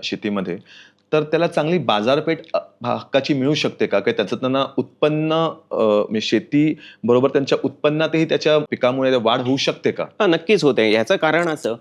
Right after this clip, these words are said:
Speaker 2: की आपण पारंपरिक शेतीवर जास्ती कॉन्सन्ट्रेशन केलेलं आहे आपल्याकडे.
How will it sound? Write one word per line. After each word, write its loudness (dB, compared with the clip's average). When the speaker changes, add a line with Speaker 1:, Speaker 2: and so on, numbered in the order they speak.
Speaker 2:
की 0
आपण 0
पारंपरिक 0
शेतीवर 0
जास्ती 0
कॉन्सन्ट्रेशन 0
केलेलं 2
आहे 2
आपल्याकडे. -2